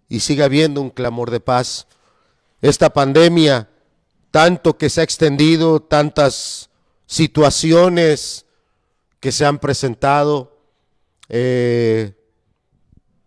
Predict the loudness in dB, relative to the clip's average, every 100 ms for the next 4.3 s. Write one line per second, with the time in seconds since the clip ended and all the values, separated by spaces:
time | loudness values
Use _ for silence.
0 | _ _ _ _ _ -6 -4 -4 -4 -2
1 | -2 0 -2 -2 -2 -4 -2 -2 -4 0
2 | 0 2 0 -2 -12 _ _ _ _ -6
3 | -4 -2 -2 -2 -4 -6 -6 -8 -6 -6
4 | -6 -8